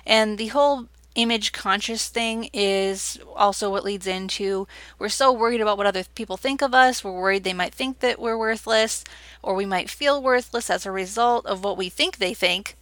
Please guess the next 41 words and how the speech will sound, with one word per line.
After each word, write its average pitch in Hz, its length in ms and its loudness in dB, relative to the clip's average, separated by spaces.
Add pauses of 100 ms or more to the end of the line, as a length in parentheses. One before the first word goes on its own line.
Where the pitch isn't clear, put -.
(220)
Can - 140 -4
you 349 60 -6
guys 370 220 2
see 233 180 -6
how 214 160 0
this 196 160 -2
could 202 120 -16
get 185 160 -4
really 185 280 0
messy 185 320 -6
really 180 220 -6
fast? 180 520 2 (320)
Yeah. 196 300 4 (360)
So - 160 -4
if 277 140 -2
you're 294 140 0
a 277 40 -2
type 240 300 -4
three, 240 280 -8
those 214 200 -4
are 254 80 -4
things 220 300 -6
that 196 100 -8
you 202 160 -10
need 185 160 -10
to 180 60 -12
be 180 160 -6
aware 240 300 0
of. - 260 -8 (160)
Type 277 280 2
four 247 400 -2
is 196 400 -2
the 208 120 -10
individualist. 190 1160 -6 (440)
This 294 180 -4
person - 380 -4
is 254 140 -4
sensitive 214 600 -2
and 196 120 -6
introspective, 208 1000 -2 (480)
expressive, 240 880 -2